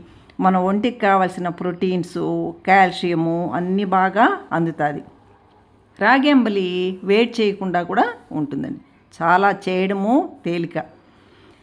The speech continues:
ఇది రుచి బాగుంటుంది. పసిపిల్లలు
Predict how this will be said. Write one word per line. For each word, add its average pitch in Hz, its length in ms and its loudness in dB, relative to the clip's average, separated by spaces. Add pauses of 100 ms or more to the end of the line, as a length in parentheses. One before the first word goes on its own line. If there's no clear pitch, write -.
(140)
ఇది 202 140 0 (180)
రుచి 214 240 2 (120)
బాగుంటుంది. 196 640 2 (360)
పసిపిల్లలు 262 600 2